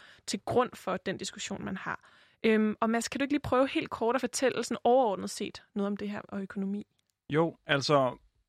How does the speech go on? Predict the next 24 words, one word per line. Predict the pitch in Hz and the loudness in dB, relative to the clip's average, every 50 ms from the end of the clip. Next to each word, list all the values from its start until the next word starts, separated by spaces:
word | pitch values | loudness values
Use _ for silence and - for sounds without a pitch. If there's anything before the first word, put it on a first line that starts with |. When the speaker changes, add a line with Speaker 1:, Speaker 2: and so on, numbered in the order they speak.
| _ _ _ | _ _ _
Speaker 2:
måske | 147 139 - - 196 190 165 | 2 2 4 4 6 6 6
har, | 139 139 131 127 123 123 | 8 6 6 6 4 4
øh, | 123 120 117 | 2 2 2
måske | 117 127 - - 156 | 0 0 2 4 4
har | 143 | 4
nogen | 151 151 151 151 | 6 6 6 6
hørt | 165 165 143 | 6 8 6
om | 131 | 6
de | 131 139 135 | 6 6 4
her | 139 | 2
diskussioner | 135 131 120 - 123 - - 147 139 135 123 | 2 0 -4 -2 -2 2 4 4 6 6 4
om | 117 110 107 | 4 2 2
Finansministeriets | - - 120 120 123 120 113 - 113 107 98 - 113 113 107 - - | 2 2 4 4 4 2 2 0 -4 -4 -2 0 2 2 2 2 0
regnemodeller | 104 104 107 110 113 110 107 104 - 104 101 98 98 95 | 2 2 2 2 2 2 0 0 0 0 0 0 -2 -4
og, | 92 - - - - - - 80 | -4 -6 -6 -6 -4 -4 -4 -6
øh, | - - - - - - - - - - - _ | -8 -10 -12 -20 -20 -20 -20 -20 -20 -20 -8 _
diskussioner | - 113 - - 120 - 151 147 135 131 127 | -2 -2 2 2 4 6 8 8 8 8 8
om, | 117 113 120 120 117 | 6 6 4 4 4
at, | 110 107 - 110 | 2 0 0 0
øh, | 107 110 113 117 | 0 0 0 0
jamen, | 113 123 123 | 0 0 0
politikerne, | - 135 135 139 139 147 135 139 127 123 | 0 2 2 4 4 4 4 4 4 4
de | 117 113 139 131 | 2 2 -2 -2
lover, | 127 131 131 131 131 135 127 117 110 107 | 0 0 2 2 2 2 2 0 0 -2